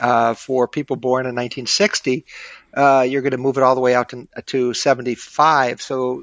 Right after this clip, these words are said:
there's some advantages, uh, for those that can delay it. The two things that I wanna point out for Stan: one is that, um, if he has, uh, any kind of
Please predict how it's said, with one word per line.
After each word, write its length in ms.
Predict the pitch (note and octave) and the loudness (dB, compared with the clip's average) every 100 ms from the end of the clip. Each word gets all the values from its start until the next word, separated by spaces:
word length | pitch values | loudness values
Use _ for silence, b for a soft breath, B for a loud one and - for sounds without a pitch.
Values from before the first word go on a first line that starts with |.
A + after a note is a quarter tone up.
| B2+ | -8
there's 280 | B2+ B2+ - | -6 -4 -6
some 120 | B2+ | -8
advantages, 760 | A#2+ C3+ D3 C3+ C3 G#2+ - - | -6 -4 -4 -4 -4 -4 -10 -6
uh, 220 | B2 A#2+ | -4 -4
for 180 | - C3 | -4 -2
those 260 | B2+ B2+ A2+ | 0 0 -4
that 140 | A#2 _ | -8 _
can 120 | - B2 | -18 -10
delay 320 | A#2+ B2+ C3 | -4 -2 0
it. 140 | - - B B B - | -4 -10 B B B -14
The 80 | |
two 180 | - A#3 | -4 -2
things 240 | B3 G#3+ G3+ | 0 0 2
that 100 | F3 | 2
I 60 | |
wanna 220 | D#3 D3+ | 2 -2
point 280 | C3 E3 D#3 | -4 -6 -2
out 180 | D#3 D3+ | -4 -4
for 80 | C#3+ | -6
Stan: 500 | - D#3 D#3+ D3+ C#3 | -4 -4 0 -2 0
one 200 | D#3 F3 | -2 0
is 280 | D3+ B2 - | -2 -2 -2
that, 540 | C#3+ C#3 C3+ C3 - | 0 2 0 -2 -6
um, 400 | B2+ B2+ B2 B2+ | -4 -4 -6 -10
if 160 | - C#3 | -8 -2
he 120 | D#3 | 0
has, 380 | D3+ D#3 C3+ - _ _ | 2 0 -4 -10 _ _
uh, 260 | B2 A#2+ C3 - | -8 -8 -10 -6
any 220 | E3 F3+ | -4 -4
kind 260 | - E3 C#3 | -4 -4 -4
of 160 | B2 | -6